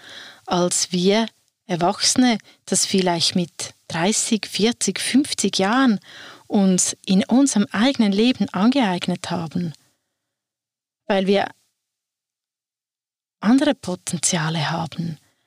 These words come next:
weil für unser Lebensweg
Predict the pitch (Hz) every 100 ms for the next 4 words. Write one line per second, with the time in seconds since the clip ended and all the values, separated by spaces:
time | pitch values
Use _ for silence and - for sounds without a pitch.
0 | _ _ _ _ - 202 180 185 - 214
1 | 208 196 185 - _ - 180 175 180 226
2 | 233 - 185 185 185